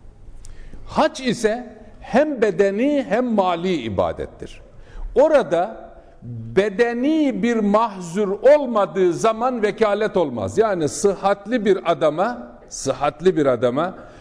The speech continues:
eğer haccın şartları üzerinde varsa, canım bu yola şey yapmaz, zahmete dayanamaz, gidip orada sıcaklarda da zahmete katlanmasın, yerine birini vekil gönderelim, biraz da para verelim. Olmaz öyle şey.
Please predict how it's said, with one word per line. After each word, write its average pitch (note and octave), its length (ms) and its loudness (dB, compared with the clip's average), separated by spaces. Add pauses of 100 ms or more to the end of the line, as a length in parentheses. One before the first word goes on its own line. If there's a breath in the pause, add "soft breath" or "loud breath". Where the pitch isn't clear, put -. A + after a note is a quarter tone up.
(160 loud breath)
eğer B3+ 320 8
haccın G#3+ 640 -2
şartları A3 640 0
üzerinde G3+ 840 2
varsa, A3+ 680 0 (280 loud breath)
canım D#3+ 460 0
bu F#3 100 2
yola F3 460 2
şey F3+ 240 0
yapmaz, F#3 520 0
zahmete D#3 600 0
dayanamaz, D#3 600 0
gidip E3 260 -2
orada D#3 280 0
sıcaklarda D#3+ 720 0
da C#3 100 2
zahmete D#3 520 0
katlanmasın, E3 760 0 (260 loud breath)
yerine G#3 480 2
birini G3+ 320 -2
vekil F#3 300 0
gönderelim, D#3+ 600 0
biraz E3+ 260 0
da F#3+ 120 -2
para C#3+ 240 2
verelim. G2+ 340 -2
Olmaz F#3 360 0
öyle D2+ 240 -6
şey. - 160 -18